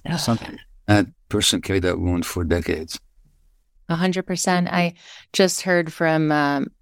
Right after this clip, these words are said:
Speaker 1: my nine-year-old's mom that the teacher excluded him from an activity because he wasn't able to follow all the directions.
Speaker 2: Yeah.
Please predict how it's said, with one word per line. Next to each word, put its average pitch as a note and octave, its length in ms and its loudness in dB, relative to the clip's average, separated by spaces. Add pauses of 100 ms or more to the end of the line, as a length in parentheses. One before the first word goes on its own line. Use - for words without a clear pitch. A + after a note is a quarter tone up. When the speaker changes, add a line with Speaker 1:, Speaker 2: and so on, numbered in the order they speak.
(100)
Speaker 1:
my D3+ 260 2
nine-year-old's D3+ 640 2
mom D3 460 2
that C#3+ 340 2
the C#3+ 80 0
teacher C#3+ 800 0 (220)
excluded D3+ 600 0
him C#3+ 320 0
from C#3 380 0
an C#3+ 140 -2
activity C#3+ 760 0 (140)
because C#3+ 560 0
he - 200 -2
wasn't D3 320 2
able C#3 280 0
to C3 400 0
follow C3 640 0
all B2+ 200 2
the B2+ 120 0
directions. - 880 0 (360)
Speaker 2:
Yeah. G2 240 0